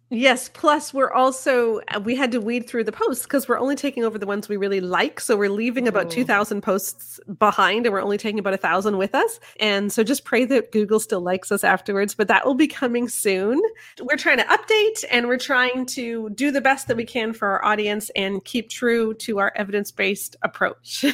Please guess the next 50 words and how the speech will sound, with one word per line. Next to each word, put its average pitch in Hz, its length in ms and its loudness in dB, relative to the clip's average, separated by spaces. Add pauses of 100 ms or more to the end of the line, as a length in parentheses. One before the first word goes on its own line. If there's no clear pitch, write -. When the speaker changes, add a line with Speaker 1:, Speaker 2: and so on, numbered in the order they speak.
Speaker 1:
<laughs> - 40 -20 (260)
And 226 380 6
so 240 100 0
that 240 200 6
Speaker 2:
Mm-hmm. 240 60 -8
Speaker 1:
means 240 400 0 (360)
rebranding 226 680 4
and 202 140 -2
changing 208 300 -2
the 202 80 -4
focus 185 320 -6
and 190 100 -8
getting 196 200 -2
rid 190 100 -2
of 185 80 -6
the 190 60 -2
stuff 175 260 -2
that 196 140 -4
we 240 120 0
don't 226 220 0
think 202 400 0
accurately 190 640 2
reflects 202 520 0
what 196 140 0
we 196 120 -2
believe 320 280 0
anymore, 196 520 0 (360)
um, 196 180 4
because 220 260 2
we've 294 120 2
just 392 180 -2
learned 359 280 4
more 226 140 2 (360)
as 214 200 2
we've 190 160 -6
researched - 460 -8
more. 151 220 -8 (580)
And 262 100 2
that 370 220 4
kind 453 420 6
of 523 60 -2
brings 262 400 -2
me 339 140 6
to 339 100 6
what 233 180 2
I 254 60 2
wanna 277 180 2
talk 226 240 -6
about 226 180 0
today, 185 460 0